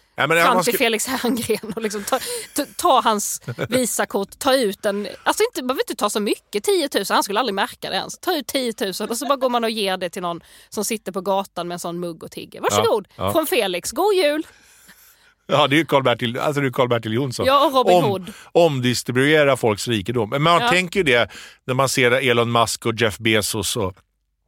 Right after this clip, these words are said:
Speaker 1: och Mark Zuckerberg och de här, att de, de har egentligen pengar att stoppa världens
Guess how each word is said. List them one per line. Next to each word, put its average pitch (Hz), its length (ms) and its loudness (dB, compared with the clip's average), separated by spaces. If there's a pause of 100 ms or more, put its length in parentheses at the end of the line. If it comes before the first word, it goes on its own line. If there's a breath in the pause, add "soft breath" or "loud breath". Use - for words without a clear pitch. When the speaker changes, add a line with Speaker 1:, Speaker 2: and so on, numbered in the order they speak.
(160)
Speaker 1:
och 110 220 4
Mark 113 300 2
Zuckerberg 107 400 0
och 101 60 0
de 101 160 -2
här, 101 140 2
att 101 140 -2
de, 127 180 -8
de 131 140 0
har 165 260 4
egentligen 113 340 0
pengar 98 440 -2 (340 loud breath)
att 113 100 -2
stoppa 117 400 0
världens 101 800 0